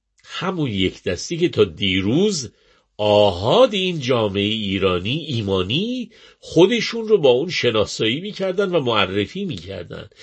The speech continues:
بنابراین مسئله خیلی مهم می‌شه. از این مرحله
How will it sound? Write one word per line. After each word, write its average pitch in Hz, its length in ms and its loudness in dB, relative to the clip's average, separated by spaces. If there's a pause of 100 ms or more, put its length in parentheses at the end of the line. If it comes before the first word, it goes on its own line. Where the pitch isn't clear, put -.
(160)
بنابراین 104 440 0
مسئله 113 380 -2
خیلی 131 340 -4
مهم 90 380 -6 (100)
می‌شه. 101 440 -10 (1040)
از 101 180 0
این 143 100 2
مرحله 104 720 0